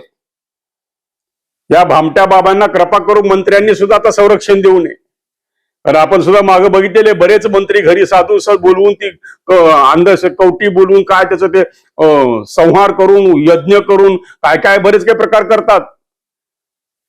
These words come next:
हो, हे सगळं आपण पाहिलंय, चॅनलवर पाहिलंय, बातम्या आल्यात. कुठंतरी आता या मंत्र्यांनी सुद्धा आपल्या भावनेला आवर घातला पाहिजे. आपण एक एक मंत्री बघितलो, एखाद्या मंत्र्याच्या हातामध्ये तर कमीत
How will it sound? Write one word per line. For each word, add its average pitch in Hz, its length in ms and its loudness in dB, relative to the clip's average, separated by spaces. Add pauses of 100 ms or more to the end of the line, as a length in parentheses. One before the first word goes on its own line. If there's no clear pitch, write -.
(300)
हो, 240 420 2
हे 202 100 0
सगळं 208 260 0
आपण 226 200 0
पाहिलंय, 226 420 0
चॅनलवर 220 480 0
पाहिलंय, 214 320 0
बातम्या 208 420 0
आल्यात. 220 260 2 (560)
कुठंतरी 226 400 0
आता 226 180 0
या 220 180 0
मंत्र्यांनी 220 440 0
सुद्धा 208 280 -2
आपल्या 220 240 0
भावनेला 196 360 0
आवर 220 200 2
घातला 214 260 -2
पाहिजे. 214 400 -2 (460)
आपण 202 300 0
एक 196 120 2
एक 220 100 2
मंत्री 220 320 0
बघितलो, 226 240 2
एखाद्या 214 460 2
मंत्र्याच्या 220 440 0
हातामध्ये 214 400 -2
तर 240 60 0
कमीत 202 300 -2